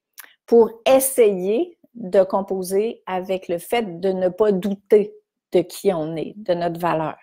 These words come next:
C'est ça que moi j'entends par ça. Alors, qu'est-ce que ça fait, ces manteaux ? Ah, merci pour vos cœurs, c'est trop cool. On va encore me dire que je suis trop énervée, mais bon, c'est pas grave. Qu'est-ce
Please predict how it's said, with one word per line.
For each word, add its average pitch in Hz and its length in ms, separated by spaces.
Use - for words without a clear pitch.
C'est - 200
ça 233 180
que 226 80
moi 185 160
j'entends 175 380
par - 180
ça. - 120
Alors, 180 240
qu'est-ce 440 220
que 214 100
ça - 160
fait, - 480
ces - 300
manteaux ? 233 680
Ah, 392 180
merci 202 340
pour 220 160
vos 185 160
cœurs, 330 360
c'est - 100
trop 254 180
cool. 311 260
On 180 100
va 175 80
encore 185 220
me 196 100
dire 185 180
que 202 80
je 185 40
suis - 80
trop 170 160
énervée, 156 340
mais 226 180
bon, 151 140
c'est 165 140
pas 156 100
grave. - 220
Qu'est-ce 440 360